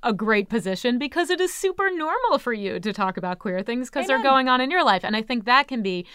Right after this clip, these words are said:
Speaker 1: really, really helpful, um, for the, all the reasons I was saying before. It can normalize it, uh, for them if they are in fact queer to, like, hear you talk about queer stuff and, like, "Oh, I went to this place," or, "I watched this movie," or whatever.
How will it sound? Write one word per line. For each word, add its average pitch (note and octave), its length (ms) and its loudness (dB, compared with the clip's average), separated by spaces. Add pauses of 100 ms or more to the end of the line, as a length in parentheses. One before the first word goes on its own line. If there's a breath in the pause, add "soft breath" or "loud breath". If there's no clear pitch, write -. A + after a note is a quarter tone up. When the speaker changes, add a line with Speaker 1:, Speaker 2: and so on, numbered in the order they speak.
(320 loud breath)
Speaker 1:
really, B3+ 600 2
really F3 260 -2
helpful, D#3+ 600 -6
um, F#3+ 300 0
for G#3 220 -6
the, F#3+ 100 -8
all F#3+ 160 2
the G3+ 80 -2
reasons A3 300 -2
I A3+ 80 2
was A3 120 -4
saying A#3 200 -2
before. A#3+ 340 0
It F#3 160 -2
can G#3 440 -2
normalize G#3 680 0
it, F#3 220 -4 (440 loud breath)
uh, F3+ 400 2
for G#3+ 220 -6
them A#3 240 2
if G3+ 140 -6
they G3+ 140 -2
are F#3 180 -2
in F#3 80 -6
fact F3 240 -8
queer E3+ 260 -10
to, F3+ 140 -10
like, E3 220 -8
hear G3+ 600 -2 (400 soft breath)
you F4 220 -2
talk F#3+ 380 0
about - 500 -4
queer F3 300 -8
stuff - 500 -6
and, F3 180 -10
like, E3+ 280 -6
"Oh, C#4+ 40 0 (200)
I C#4 40 2
went B3+ 280 -2
to C4+ 160 -6
this C#4 180 -6
place," G3+ 360 -6
or, G#3+ 100 -4
"I G#3+ 100 0
watched A#3 400 0
this C#4 240 -8
movie," F3 400 -6
or D#3+ 80 -10
whatever. D#3 460 -8